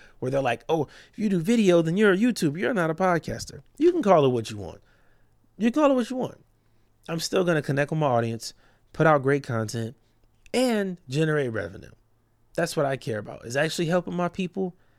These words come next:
and getting paid. Simple as that. YouTube is gonna be an amazing place to do that in twenty twenty-three and beyond. So that's the breakdown, man.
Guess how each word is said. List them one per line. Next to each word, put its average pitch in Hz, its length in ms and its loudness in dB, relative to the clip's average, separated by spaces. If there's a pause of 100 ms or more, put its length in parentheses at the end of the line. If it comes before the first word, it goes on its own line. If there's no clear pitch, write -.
(200)
and 151 160 -2
getting 151 220 0
paid. 139 320 -4 (800)
Simple 196 400 -2
as 131 120 0
that. - 220 -6 (280)
YouTube 190 420 2
is 156 140 -2
gonna 151 180 0
be 131 160 -4
an 131 60 -6
amazing 151 640 -2
place 160 220 -2
to 147 40 -10
do 160 160 -2
that 131 240 0
in 120 160 -10
twenty 151 260 -2
twenty-three 123 520 -4
and 110 160 -8
beyond. 98 320 -8 (360)
So 156 360 2 (360)
that's 156 280 -2
the 165 80 0
breakdown, 143 500 0
man. 107 320 -6